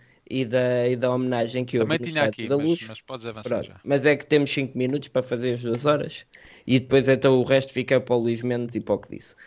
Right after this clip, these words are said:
Speaker 1: Ahm, só então dizer que foi algo que eu temi durante algum tempo,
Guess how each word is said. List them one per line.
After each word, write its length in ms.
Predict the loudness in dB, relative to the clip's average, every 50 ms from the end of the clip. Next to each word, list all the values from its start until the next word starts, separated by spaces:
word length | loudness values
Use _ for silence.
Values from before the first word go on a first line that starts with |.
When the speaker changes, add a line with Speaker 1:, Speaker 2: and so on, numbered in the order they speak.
| -20 -20 -20 -20 -10 -2 4
Speaker 1:
Ahm, 640 | 6 8 8 8 8 6 6 4 2 0 -4 -6 -8
só 240 | -6 0 2 2 2
então 240 | 2 2 -2 -2 -2
dizer 300 | -2 -2 -2 0 -2 -2
que 340 | -2 -2 -2 -2 -2 -4 -6
foi 360 | -10 -12 -14 _ -2 0 0
algo 240 | 2 2 2 0 0
que 100 | -2 -4
eu 60 | -4
temi 320 | -4 -4 -4 -4 -2 -2 -2
durante 340 | -2 -2 0 0 0 0 0
algum 280 | 0 0 0 -4 -6
tempo, 520 | -4 -2 -2 -2 -2 -4 -4 -6 -8 -8